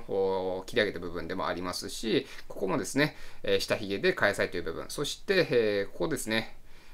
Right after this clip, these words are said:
えー、下に下落した後もですね、えー、レジスタンスとして一回、二回、まあ、ここは下、上髭ね、抜けちゃってますけども、直近でも一回ってことで、で、今回も、今日もですね、えー、押さえつけられているっていうところで、まあ、かなりですね、この九百九十円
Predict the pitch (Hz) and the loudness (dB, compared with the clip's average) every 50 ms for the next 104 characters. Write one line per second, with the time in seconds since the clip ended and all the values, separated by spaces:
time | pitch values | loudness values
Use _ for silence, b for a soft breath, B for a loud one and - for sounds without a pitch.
0 | b - - 104 101 95 92 92 92 - - - 151 147 151 - - 127 123 120 | b -2 0 2 2 2 2 0 -2 0 4 4 4 4 4 0 0 -2 -2 0
1 | 113 120 120 131 131 - 139 - - - - 180 196 - - 123 104 92 92 - | 2 4 6 4 6 4 0 2 2 4 4 4 2 2 2 0 0 0 0 2
2 | 131 127 127 127 - 113 98 95 92 92 92 90 92 104 101 104 - - 117 107 | 2 2 2 2 0 0 2 2 2 2 0 0 -2 -2 -2 -2 0 0 0 0
3 | - - 127 - - 185 165 - - - 107 - - - - 110 101 92 - - | 0 -2 -4 -2 2 2 2 2 0 -2 -6 -6 -2 2 4 4 4 4 0 -2
4 | - - 90 87 - - 156 - - - 202 202 190 185 - - 143 135 - - | 0 0 0 0 0 -2 -4 -4 -2 2 4 6 6 4 4 2 0 0 0 2
5 | 123 120 117 113 113 110 107 107 113 131 135 - - 110 104 98 104 95 - 110 | 2 2 2 4 2 2 2 2 0 -2 -4 -4 -4 -4 -2 -2 0 0 0 -2
6 | 95 95 - - - 95 92 104 156 190 175 - - 120 - - 127 110 131 185 | -2 -2 -2 -2 -2 -2 -2 0 0 0 0 0 0 -4 -2 0 0 0 2 2
7 | 165 101 - - 101 92 90 - - - 85 - 90 87 - 107 107 98 95 185 | 0 -2 0 0 0 0 0 -2 -6 -6 -6 -6 -6 -2 0 2 2 2 2 0
8 | 185 - 202 160 - 101 95 95 104 - - B B B B B B - - 156 | 0 2 0 4 4 4 4 4 0 -2 -2 B B B B B B 0 0 2
9 | 113 92 73 - - - 170 175 - - 95 87 85 82 82 90 - 101 87 - | 2 2 -2 -4 0 2 2 2 2 0 0 0 0 0 0 -2 -2 -2 -4 -2
10 | - 98 92 90 87 - 82 - - 85 - - - 80 82 - 82 82 82 87 | -2 -2 -2 -2 -2 -4 -8 -8 -6 -8 -8 -6 -6 -6 -4 -2 -2 -2 -2 -2
11 | 101 - - 220 247 277 269 170 110 95 - - 110 - - 104 95 - 123 117 | -4 -2 0 4 4 4 4 4 2 0 -2 -4 -4 -4 -4 -6 -2 0 0 -2
12 | 113 - 120 107 - 92 78 - | 0 0 -2 -2 -2 -2 -2 -2